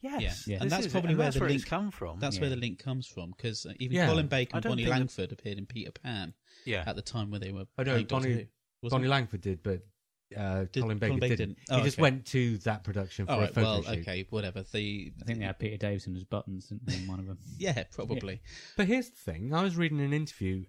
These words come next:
Speaker 4: a contemporary interview with John Nathan Turner at the time, and they asked him about the Panto issue, and this was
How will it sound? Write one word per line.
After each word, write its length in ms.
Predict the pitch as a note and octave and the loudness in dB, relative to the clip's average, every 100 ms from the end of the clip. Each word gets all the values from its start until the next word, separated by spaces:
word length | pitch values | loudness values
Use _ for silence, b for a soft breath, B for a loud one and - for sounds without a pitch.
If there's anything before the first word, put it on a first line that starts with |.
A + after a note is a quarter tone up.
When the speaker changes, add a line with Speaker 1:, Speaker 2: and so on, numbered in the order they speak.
| - | -8
Speaker 4:
a 40 | |
contemporary 760 | - A#2 C3+ C3+ A#2 G2 F2 E2 | -6 -2 -2 -2 0 0 0 -2
interview 380 | D#2+ D#2+ E2+ D#2+ | -4 -6 -6 -6
with 100 | D#2+ | -4
John 180 | F#2 E2+ | -4 -2
Nathan 280 | E2 E2 | -4 -6
Turner 340 | D#2+ E2+ E2 F#2 | -8 -6 -4 -4
at 160 | A#2 A2 | -6 -6
the 80 | G2 | -6
time, 400 | C3 C3+ F2+ F2 | -4 -2 -2 -2
and 160 | F#2+ | -2
they 140 | A#2+ B2+ | -2 -2
asked 340 | A#2+ G#2+ - | -6 -8 -8
him 120 | G2 F2 | -6 -6
about 260 | F2 F2+ | -6 -8
the 60 | F#2 | -8
Panto 460 | B2 B2 G#2 F2 | -6 -6 -4 -4
issue, 360 | D#2+ D#2 F#2+ G#2+ | -4 -4 -4 -2
and 100 | B2 | -2
this 180 | E3+ - | -6 -8
was 180 | F#2+ | -12